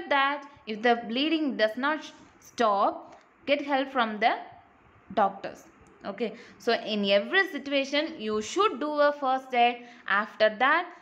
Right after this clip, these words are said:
if there is no change, get help from the doctors. Okay? Okay. So, my dear children, we have completed our lesson. So, so what are the topics we have learned? Safety first aid,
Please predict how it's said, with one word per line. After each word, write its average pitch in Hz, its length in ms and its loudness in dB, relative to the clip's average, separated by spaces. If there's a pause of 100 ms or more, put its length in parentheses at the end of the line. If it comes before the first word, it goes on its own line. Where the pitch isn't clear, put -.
if 208 200 -6
there 233 200 6
is 240 140 -2
no 294 320 4
change, 254 540 -2 (320)
get 285 180 2
help 233 320 -4
from 202 220 -2
the 302 140 2 (100)
doctors. 196 480 -4 (680)
Okay? 214 280 2 (1000)
Okay. 190 380 -2 (1900)
So, 220 280 4
my 220 160 2
dear 254 120 2
children, 269 460 -4
we 240 100 -6
have 254 260 -4
completed 285 720 0
our 247 180 4
lesson. 208 440 -4
So, 220 440 -4 (1040)
so 269 160 2
what 277 140 6
are 294 40 0
the 302 120 0
topics 294 340 0
we 254 140 -6
have 262 220 2
learned? 254 420 0 (1300)
Safety 320 520 -2
first 240 420 -2
aid, 190 160 -2